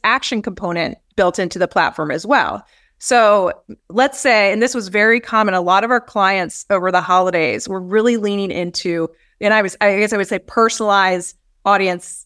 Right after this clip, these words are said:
you know, segmentation and activation. So really, you can go in there in real time. You can segment by first party metrics, like who are my highest value customers, or my top ten percent, top decile. <laughs> So that's kind of, sort of like where our name came from.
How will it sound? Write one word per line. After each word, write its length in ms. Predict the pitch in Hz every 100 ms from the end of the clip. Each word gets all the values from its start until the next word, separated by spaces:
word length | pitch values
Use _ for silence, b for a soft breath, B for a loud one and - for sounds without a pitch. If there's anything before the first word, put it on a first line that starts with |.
| _
you 120 | 202
know, 260 | 180 160 151
segmentation 720 | - 208 196 214 180 - 190 175
and 160 | 170
activation. 640 | 160 170 - 117 104 - 202
So 380 | - 190 185 185 _ _ _ -
really, 240 | 220 233
you 180 | 214 214
can 160 | 190
go 220 | 180 214 226
in 80 |
there 140 | 220 208
in 60 |
real 140 | 196 202
time. 220 | - 202
You 80 | 202
can 140 | 202
segment 500 | 208 214 214 208 214
by 520 | 196 180 175 165 165 - _ -
first 220 | 170 185
party 200 | - 233
metrics, 520 | 262 269 349 381 - 214
like 340 | 180 170 - _ _ _
who 180 | - 220
are 120 | 208
my 100 | 190
highest 380 | 190 185 175 -
value 480 | 175 175 175 180 180 _
customers, 520 | - 190 - 302 381 233
or 40 |
my 100 | 175
top 300 | 175 185 -
ten 160 | 196 180
percent, 260 | 185 226
top 240 | - 208 208
decile. 500 | 202 220 202 262 277 226
<laughs> 20 |
So 160 | 208 233
that's 240 | - 220
kind 220 | 247 208
of, 60 | _ B B
sort 200 | - 247
of 100 | 220
like 240 | 214 202 -
where 180 | 208 190
our 120 | 180
name 200 | 185 196
came 180 | 180 175
from. 300 | 170 208